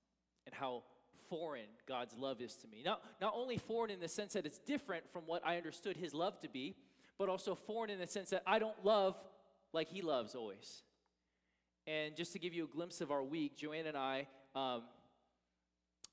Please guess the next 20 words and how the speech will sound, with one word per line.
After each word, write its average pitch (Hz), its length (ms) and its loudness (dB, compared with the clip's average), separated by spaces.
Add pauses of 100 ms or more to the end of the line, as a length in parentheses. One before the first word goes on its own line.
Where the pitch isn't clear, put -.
(320)
imagine 180 480 2
these 170 200 -2
are 165 60 -2
children 190 420 -6
right 196 200 -2
here, 233 320 0 (840)
and 151 140 -6
they 156 160 4
have 147 340 0
butts 165 280 0
in 190 40 -14
their 196 140 -6
hands, 208 420 -6
and 143 80 -14
they 139 100 -4
did 123 220 -4
this 131 200 -4
to 113 160 -10
us. - 280 -14 (540)
They, 147 220 -2